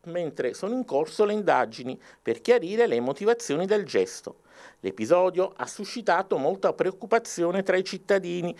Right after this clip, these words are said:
e i colleghi dei due sanitari aggrediti, riaprendo il dibattito sulla sicurezza del personale sanitario. Purtroppo in tutto il Salernitano e in Campania le aggressioni al personale sanitario sono all'ordine del giorno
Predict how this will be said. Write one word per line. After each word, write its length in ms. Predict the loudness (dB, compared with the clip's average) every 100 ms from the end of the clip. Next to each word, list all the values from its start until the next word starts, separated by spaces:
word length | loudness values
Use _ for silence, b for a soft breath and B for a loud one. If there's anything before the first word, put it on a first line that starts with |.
| B B
e 140 | B 0
i 80 | 2
colleghi 540 | 4 4 4 4 2
dei 180 | 2 2
due 220 | 4 2
sanitari 760 | 4 2 2 4 4 4 -4 -2
aggrediti, 800 | -2 0 -6 -6 -8 -10 -12 -16 B B B
riaprendo 560 | 2 2 0 -4 -4
il 60 | -6
dibattito 640 | -6 0 0 0 -4 -4
sulla 320 | -4 0 -2 -2
sicurezza 640 | -12 -6 -2 0 2 2
del 220 | 2 0
personale 600 | 0 -2 2 2 2 0
sanitario. 680 | 2 2 2 0 -2 -6 -20 _ b b b
Purtroppo 600 | -12 -8 2 4 4 -2
in 100 | -8
tutto 240 | -8 -10 -10
il 80 |
Salernitano 720 | -2 2 2 2 4 4 4 -2
e 40 |
in 80 | -4
Campania 640 | -2 -2 2 2 2 0
le 80 | -2
aggressioni 580 | -2 -4 -4 -2 0 0
al 120 | 0
personale 560 | 0 -2 0 2 2
sanitario 580 | 0 -2 0 2 2 -2
sono 240 | -2 0 4
all'ordine 540 | 4 4 2 0 2
del 180 | 2 2
giorno 540 | 2 4 4 -2 -10